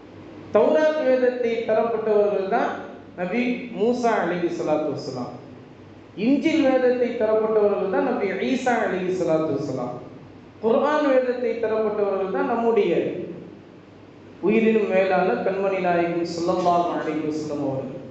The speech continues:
இப்ப இதுல ஜபூர் வேதத்தை தரப்பட்டவர்கள் நபி தாவூத் அலைஹிஸ்ஸலாத்து வஸ்ஸலாம் அவர்கள். இது அல்லாம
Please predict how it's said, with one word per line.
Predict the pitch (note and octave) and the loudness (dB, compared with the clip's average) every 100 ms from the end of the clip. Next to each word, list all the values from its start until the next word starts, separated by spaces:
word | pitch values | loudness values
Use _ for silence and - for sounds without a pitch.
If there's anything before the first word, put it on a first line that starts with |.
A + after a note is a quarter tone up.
| - - - - - - - | -16 -18 -20 -20 -20 -20 -20
இப்ப | - A#3 | 0 2
இதுல | A#3 A#3 A3 A#3 G#3+ | 4 4 4 2 2
ஜபூர் | A3 A3 E4+ E4+ B3 | 2 2 2 2 4
வேதத்தை | A#3+ A#3 A3+ A3 | 4 2 0 -2
தரப்பட்டவர்கள் | G#3+ G#3 G#3+ G#3+ - F#3 E3+ - C4+ - | 0 2 2 0 -2 0 0 2 0 0
நபி | G#3 F3 F3+ - - - - - | -4 0 0 0 -2 -4 -6 -2
தாவூத் | F#3 G3 G3+ F#3 | 0 2 0 -2
அலைஹிஸ்ஸலாத்து | D#3+ D3+ D3+ D3 C#3+ C#3 C#3 C3+ | -4 -4 -6 -6 -6 -6 -6 -8
வஸ்ஸலாம் | - B2+ B2 | -12 -12 -10
அவர்கள். | A#2 A2 - - - - - - - - - - - - - - | -10 -14 -16 -18 -20 -20 -20 -20 -20 -20 -20 -20 -20 -18 -18 -8
இது | C#3+ C#3 | -2 2
அல்லாம | D3 F#3 G3 - | 2 4 4 2